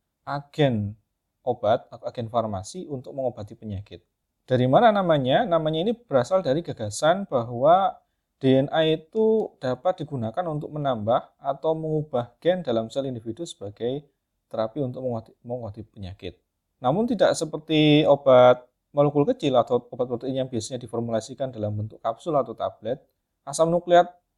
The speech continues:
terapeutik atau asam nukleat obat ini dikemas, di package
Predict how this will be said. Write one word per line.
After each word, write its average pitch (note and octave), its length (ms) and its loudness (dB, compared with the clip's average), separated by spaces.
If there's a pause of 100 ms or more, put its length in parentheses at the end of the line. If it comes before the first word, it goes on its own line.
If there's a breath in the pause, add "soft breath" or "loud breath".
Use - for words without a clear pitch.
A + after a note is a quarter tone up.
terapeutik - 560 0
atau C#3+ 160 0
asam E3 160 -2
nukleat D#3 320 -2
obat C3 320 -2
ini D3 400 -10 (400)
dikemas, B2+ 960 0
di A2+ 240 -4
package B2 560 -8